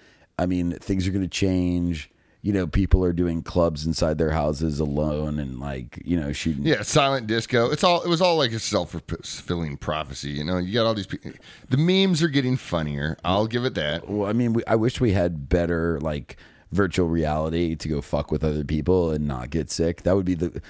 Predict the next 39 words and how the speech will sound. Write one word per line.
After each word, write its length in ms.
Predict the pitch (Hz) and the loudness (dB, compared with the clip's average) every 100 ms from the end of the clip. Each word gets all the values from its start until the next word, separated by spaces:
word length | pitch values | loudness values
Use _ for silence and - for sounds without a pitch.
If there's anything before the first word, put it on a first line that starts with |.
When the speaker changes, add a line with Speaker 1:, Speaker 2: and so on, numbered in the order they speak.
| - | -18
Speaker 1:
solution 440 | - 107 110 - 98 | -4 2 2 2 2
the 60 | |
government 280 | 92 87 135 | 2 4 4
Speaker 2:
I'm 160 | 202 214 | 4 2
Speaker 1:
could 160 | 143 | 2
do. 60 | 113 | 2
Speaker 2:
one 160 | 120 | 2
hundred 260 | 117 110 110 | 2 0 0
percent 360 | 104 - 95 87 | -2 0 -2 0
not 240 | 90 76 71 | -2 -2 -4
worried 200 | 71 71 | -6 -6
about 200 | 69 71 | -6 -6
getting 200 | 71 73 | -8 -8
sick. 340 | - 69 69 - - | -6 -6 2 2 4
Speaker 1:
<laughs> 840 | 175 147 - 151 - 160 - 185 - 180 - 139 - 131 - - - - - - | 2 0 -2 -6 -2 -2 0 -2 0 -4 0 -4 -2 -4 -4 -12 -20 -18 -20 -8
Uh, 160 | 85 90 | -4 0
I 80 | 92 | 2
have 220 | 104 110 | 2 0
to 240 | - 110 92 | 0 0 2
double 260 | 87 78 | 0 0
down 220 | 76 80 | 0 0
on 80 | 85 | 0
that, 120 | 85 | 0
Freddie. 280 | 80 87 87 | 0 0 0
I, 80 | 80 | 0
neither 260 | 78 78 76 | -4 -2 -2
am 120 | 73 | -2
I. 260 | 76 78 73 | -2 -2 -2
And, 280 | 73 73 73 | -2 -2 0
uh, 280 | 73 73 71 - _ _ _ | 0 0 -4 -8 _ _ _
if 160 | 117 92 | -2 0
I 120 | 92 | 0
do, 360 | 85 104 90 | 2 2 2
I'm 140 | 80 76 | 0 0
gonna, 140 | 80 | -2
just 180 | 78 71 | -4 -4
gonna 120 | 82 | -4
get 180 | 78 71 | -2 -2
sick. 260 | 76 82 | 0 -2